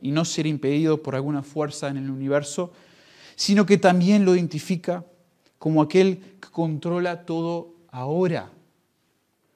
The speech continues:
y reina sobre su mundo de manera directa ahora. Nunca lo perdió. Un teólogo contemporáneo dice, Esto es extremadamente importante porque descarta la idea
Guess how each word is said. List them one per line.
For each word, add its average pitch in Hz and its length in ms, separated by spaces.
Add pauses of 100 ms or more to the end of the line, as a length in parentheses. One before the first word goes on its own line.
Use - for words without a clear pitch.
(520)
y 160 120
reina 202 320
sobre 175 320
su - 180
mundo 190 460 (160)
de 165 160
manera 185 480
directa 147 720 (100)
ahora. 151 580 (2250)
Nunca 220 320
lo 160 120
perdió. 151 600 (2500)
Un 185 140
teólogo 175 400
contemporáneo 156 600
dice, 170 360
Esto 175 240
es 175 140
extremadamente 175 640
importante 165 520
porque 156 280
descarta 190 560
la 151 80
idea 180 400